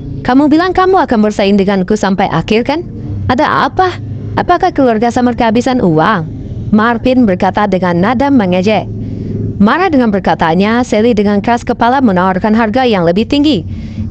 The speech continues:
"Tiga ratus tujuh puluh juta." "Tiga ratus sembilan puluh juta," Marvin mencibir dengan jijik. Sikapnya yang santai sangat kontras dengan penampilan Sally yang tegang. "Aku?"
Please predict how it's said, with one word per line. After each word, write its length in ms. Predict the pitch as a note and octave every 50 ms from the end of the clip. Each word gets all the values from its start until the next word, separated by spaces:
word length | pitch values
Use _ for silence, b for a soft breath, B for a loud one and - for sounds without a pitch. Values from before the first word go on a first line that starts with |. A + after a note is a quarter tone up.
| -
"Tiga 240 | G#3+ G#3 G3+ A#3+ C4 C#4+ D4
ratus 160 | - D4+ C4
tujuh 240 | A3 C#4 B3 B3 D4+
puluh 220 | C4 C#4+ C#4+ D#4+
juta." 320 | D#4 F4 E4+ - F#4 D#4 G#3 - - - - - - _ _ _ _ b b b b b b b b b b b b b -
"Tiga 320 | A3 G3+ F3 G3+ G#3 G#3+
ratus 320 | A3+ A3+ - C4 B3 - B3+
sembilan 400 | A3+ A3 A3+ A#3+ B3+ C4 C4 B3
puluh 160 | C#4+ C#4 C#4
juta," 480 | A#3 C#4+ C4+ - E4 E4+ C#4+ F3+ - b b b b b b b
Marvin 480 | F#3+ G3 G3+ A#3 A#3+ A#3 C4 C4 B3+
mencibir 480 | A#3+ G3+ F#3+ F#3 - F#3+ F3+ A#3 B3+ G#3
dengan 240 | F3+ F#3 F#3 F3 E3+
jijik. 420 | E3 G#3 A#3+ G3 A3 G3+ - b b b b b b b
Sikapnya 560 | - - A3 G#3+ - B3 A#3+ - B3+ B3+ B3
yang 80 | B3 B3+
santai 560 | - B3 A#3 A#3+ A3 C4 C4+ C#4+ C#4+ D4+ C#4+
sangat 320 | - A3 F#3+ G3+ A3+ - -
kontras 400 | G#3+ G#3 A3 A3+ A#3+ B3+ - F#3
dengan 240 | F#3 F3+ F3+ F3+
penampilan 560 | - G3 F#3 F#3 F#3+ F#3+ A3+ G#3+ A#3 B3+ C4+ C4
Sally 320 | - A#3+ A#3 B3+ C4 A#3+ A3
yang 160 | G#3 F#3+ F3+
tegang. 480 | F#3+ G3+ F3+ G#3+ A3 G3+ D#3+ F3+ G#3 b b b b b b b b b b
"Aku?" 520 | - B3 G#3 - _ - B3 E4 G4 F#4+